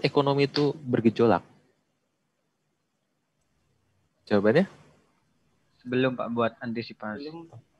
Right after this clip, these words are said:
Speaker 1: Ya,
Speaker 3: Sebelum.
Speaker 1: jadi hedging, ya, jadi hedging itu antisipasi, betul.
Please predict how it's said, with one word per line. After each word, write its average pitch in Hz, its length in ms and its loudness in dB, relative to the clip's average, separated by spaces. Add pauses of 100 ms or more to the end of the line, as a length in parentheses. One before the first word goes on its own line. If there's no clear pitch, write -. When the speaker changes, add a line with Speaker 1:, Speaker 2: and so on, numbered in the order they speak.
(460)
Speaker 1:
Ya, 98 240 2
Speaker 3:
Sebelum. 151 400 -10 (160)
Speaker 1:
jadi 104 160 6
hedging, 120 460 4 (180)
ya, 127 160 2
jadi 104 240 4
hedging 117 400 2
itu - 100 -6
antisipasi, 107 760 -2
betul. 90 400 -12